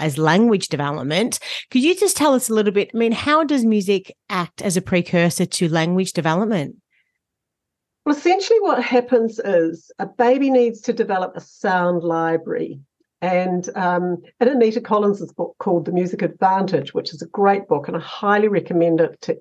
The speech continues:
Speaker 2: every parent. It's easy to read, it's fantastic. But she talks about children needing to develop what she calls an iTunes library, but it's really just a sound library.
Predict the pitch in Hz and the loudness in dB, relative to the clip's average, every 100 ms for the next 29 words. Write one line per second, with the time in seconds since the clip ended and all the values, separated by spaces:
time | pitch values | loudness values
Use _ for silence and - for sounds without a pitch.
0 | - 196 175 156 175 160 - 175 156 - | 0 0 0 0 -2 -2 2 2 2 -2
1 | - - _ _ 202 196 170 165 160 170 | -6 -12 _ _ 0 2 2 2 4 4
2 | 165 165 - - 165 156 170 156 - - | 2 -2 -6 -4 -4 0 -4 -2 -4 -4
3 | - - - - - - - - - - | -8 -16 -20 -20 -20 -14 0 0 0 -12
4 | 165 226 269 285 - 233 202 190 - - | -6 0 0 0 -2 0 4 2 0 -8
5 | _ - 226 202 196 180 175 170 170 170 | _ 0 0 2 0 0 -2 -4 -6 0
6 | 170 165 175 170 - 202 220 202 160 147 | 2 2 0 -4 -2 2 2 2 0 0
7 | 143 - 135 170 - 165 156 165 147 180 | -2 -2 -2 -2 -2 0 0 0 0 2
8 | 214 214 269 277 247 - 185 - - _ | 0 2 2 2 2 0 -6 -6 -12 _
9 | 165 160 170 160 156 160 156 - | 2 2 4 2 2 0 -4 -4